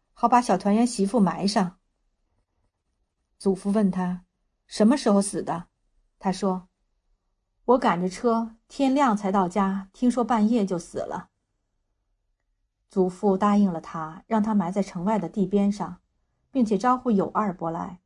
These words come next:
让有二伯领着他们去。有二伯临走的时候，老厨子也跟去了。我说：“我也要去，我也跟去看看。”祖父百般的不肯。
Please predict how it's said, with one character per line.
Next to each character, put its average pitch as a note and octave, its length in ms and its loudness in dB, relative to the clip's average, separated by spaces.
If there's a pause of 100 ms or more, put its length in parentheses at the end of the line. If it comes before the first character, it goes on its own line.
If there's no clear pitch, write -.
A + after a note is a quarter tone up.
(120)
让 G#3+ 140 0
有 F#3+ 80 0
二 F#3+ 240 -2
伯 E3 220 -10
领 F#3 180 -4
着 F3+ 80 -14
他 F3 140 -12
们 E3 120 -10
去。 - 320 -10 (1600)
有 A3 120 2
二 A#3 140 6
伯 A3 140 -2
临 G#3 180 4
走 G3+ 160 0
的 F3 100 -8
时 F3 140 -8
候， F3 400 -6 (140)
老 F3 200 0
厨 F3+ 280 -6
子 G3+ 180 -4
也 F#3 140 -4
跟 F#3+ 260 2
去 G#3 160 -4
了。 F3+ 220 -10 (800)
我 G3+ 140 2
说 A3 340 -2 (240)
：“我 G3+ 120 6
也 B3+ 140 6
要 E3+ 180 2
去， - 440 -2
我 A3 160 2
也 A3+ 100 4
跟 G#3+ 180 -2
去 A3 120 -4
看 G#3+ 320 -4
看。” G3+ 220 -14 (1080)
祖 F#3+ 180 2
父 F#3+ 240 2
百 F#3 220 -2
般 G3 220 2
的 G3 80 0
不 F3 160 -10
肯。 - 260 -12